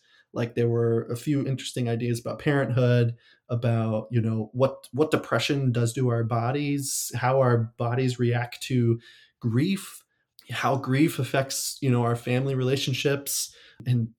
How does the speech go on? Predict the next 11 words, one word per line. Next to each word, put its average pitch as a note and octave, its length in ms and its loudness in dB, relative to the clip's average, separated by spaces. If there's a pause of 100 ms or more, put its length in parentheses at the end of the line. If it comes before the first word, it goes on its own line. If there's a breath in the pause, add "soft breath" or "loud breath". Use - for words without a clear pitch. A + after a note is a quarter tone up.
(100)
somehow, B2+ 880 2
you B2+ 140 0
know, A2+ 360 0
parenting C3 600 0
is A2+ 120 0
kinda B2 180 0
swirling C3 440 0
around B2 320 2
that A#2+ 140 -2
whole B2 200 -2
thing. C#3+ 400 0